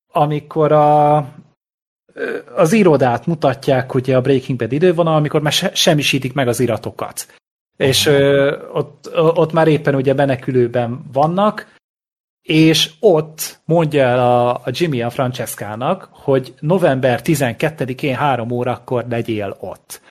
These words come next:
Speaker 1: Akkor ugye nem nagyon derült ki, hogy miről van szó, ö, és ott beszélték meg ezt, hogy egy pár hónappal később, nem tudom, három hónappal, hat hónappal, nem tudom, hogy mennyi idő telt el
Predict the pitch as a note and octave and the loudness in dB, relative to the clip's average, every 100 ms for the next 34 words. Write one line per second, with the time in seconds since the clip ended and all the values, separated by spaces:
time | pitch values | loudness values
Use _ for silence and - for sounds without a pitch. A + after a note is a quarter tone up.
0 | _ - D#3+ - A#3 B3+ D#4 E4 E3 C#3+ | _ -4 -2 2 2 2 2 4 4 4
1 | C#3 C3+ C#3+ C3+ C3 D3+ C3 C3 C#3 C3+ | 2 2 2 2 -2 -2 -2 -2 0 0
2 | A#2+ B2 C3 - B2+ C#3 D#3+ - - _ | 0 -2 -4 -4 0 0 -2 -6 -20 _
3 | _ _ C#3+ D3 D3 D3+ - - D#3 - | _ _ 2 4 6 4 2 -2 -4 -4
4 | - F3 E3+ C3+ D3 - C3 A#2 B2+ A2+ | -2 2 2 2 0 0 0 0 -4 -6
5 | - G#2+ F#2+ - - - _ C3 C3+ E3+ | -6 -10 -8 -12 -14 -14 _ -4 -2 0
6 | E3+ C#3 C3+ B2+ A#2+ - A2+ G#2+ - F3+ | 0 0 -2 -4 -6 -6 -6 -4 -2 0
7 | - - C#3+ B2 - - - - C3+ D#3 | 0 -2 -2 -4 -12 -20 -20 -4 0 2
8 | D3+ D#3 D3+ D3+ - A2 C3 C3+ C#3 B2+ | 2 0 -2 -4 -10 -8 -8 -6 -4 -4
9 | B2+ B2 B2+ C3 A#2 A2+ A#2 A2 A2 G#2 | -4 -6 -6 -2 -2 0 -4 -6 -6 -6
10 | - A2 A2 A#2+ G#2+ A2 | -6 -6 -4 -4 -2 -4